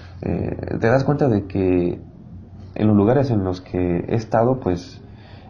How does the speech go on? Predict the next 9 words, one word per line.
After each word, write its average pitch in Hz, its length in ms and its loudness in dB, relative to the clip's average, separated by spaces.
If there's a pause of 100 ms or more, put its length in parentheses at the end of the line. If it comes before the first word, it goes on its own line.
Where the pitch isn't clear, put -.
(140)
eh, - 320 -4
te - 80 -2
enteras 131 240 4
un 151 80 4
poquito 139 300 0
más 135 140 4
del 135 100 6
funcionamiento, 95 720 2
¿no? 110 160 0